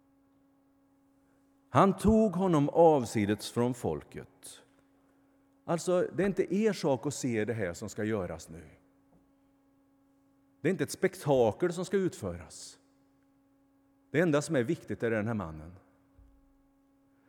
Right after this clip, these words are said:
Och så förmodligen var det en liten grupp som fick följa med, annars skulle vi inte veta vad Jesus gjorde. Men så gör han någonting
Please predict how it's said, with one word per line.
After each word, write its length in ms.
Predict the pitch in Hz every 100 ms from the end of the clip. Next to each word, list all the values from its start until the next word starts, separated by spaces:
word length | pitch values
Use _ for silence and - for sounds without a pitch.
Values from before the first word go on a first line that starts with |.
| _ _ _ _
Och 120 | 143 139
så 140 | 175
förmodligen 440 | 202 190 185 185
var 140 | 175 160
det 60 |
en 80 | 160
liten 320 | 165 151 147
grupp 240 | 143 143 -
som 140 | 139
fick 120 | 127
följa 280 | - 135 135
med, 200 | 135 143
annars 200 | 131 123
skulle 180 | - 139
vi 60 | 143
inte 160 | 131
veta 340 | 117 117 - 104
vad 100 | 113
Jesus 340 | 113 - 98
gjorde. 440 | 127 120 113 110 98 - _ _ _ _ _ _ _ _ _ _ _ _ _
Men 100 | 135
så 120 | 170
gör 380 | 226 240 185 127
han 140 | 160 180
någonting 380 | 143 135 127